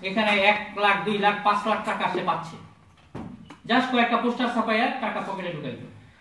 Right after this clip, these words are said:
তো এই যে জিনিসগুলো, এইগুলো কিছু সংখ্যক কায়েমি, স্বার্থবাদী লোকেরা এই কাজগুলো করে থাকে। তাই আমি আজকের এই সম্মেলনে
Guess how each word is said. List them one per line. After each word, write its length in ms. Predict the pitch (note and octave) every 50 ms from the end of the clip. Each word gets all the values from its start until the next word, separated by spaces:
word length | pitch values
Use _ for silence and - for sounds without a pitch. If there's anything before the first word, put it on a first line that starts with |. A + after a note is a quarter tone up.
| - - _
তো 60 | - -
এই 380 | - G#3 C4+ D#4+ F4+ F4 -
যে 160 | - D4 B3
জিনিসগুলো, 460 | - A3+ G#3 G#3 - - - - B2+ - G#2 - - - - - _ _ _ _ _ _ _
এইগুলো 600 | F3 F3+ F3+ F3+ G3+ G3+ G#3+ G#3 G3 F#3 - - - - - - _ _ _
কিছু 220 | A3+ G#3+ - A#3+
সংখ্যক 500 | - A3+ A3 G#3+ - - G#3 G3+ G3+ - -
কায়েমি, 360 | G#3 G3 G3 G3 F#3+ F#3+ F#3
স্বার্থবাদী 580 | - - A3+ A3+ - - B3 A3 G#3 G3 F#3+ F#3
লোকেরা 260 | F3+ F3 F3+ F3 E3
এই 100 | E3 -
কাজগুলো 360 | - D#3+ - - D#3+ D3+ D3
করে 160 | - C#3 C3 -
থাকে। 460 | - - - - - - - - E3+ F3+ - - - - - - - -
তাই 180 | F#3 F#3 G#3 G#3
আমি 360 | G#3 A3+ A3 - - - - - - - - - - G#3 E3+ - - -
আজকের 380 | F#3 F#3+ F#3+ - - G#3 G3
এই 300 | G3 F#3+ F#3 F3+ F#3 - - - - -
সম্মেলনে 560 | G3 G3 F#3+ F#3 F#3+ F3+ E3+ D#3 D#3 -